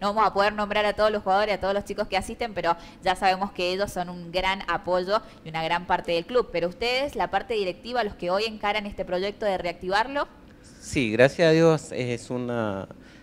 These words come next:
Speaker 2: una amplia comisión, digamos, hay mucha gente que, que nos está ayudando.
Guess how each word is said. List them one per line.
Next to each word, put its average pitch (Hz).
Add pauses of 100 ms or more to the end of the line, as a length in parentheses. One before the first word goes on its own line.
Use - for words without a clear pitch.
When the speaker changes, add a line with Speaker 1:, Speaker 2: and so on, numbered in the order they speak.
(300)
Speaker 2:
una 110
amplia 123
comisión, 104
digamos, 95
hay 98
mucha 113
gente 90
que, 82 (560)
que 95
nos 92
está 98
ayudando. 104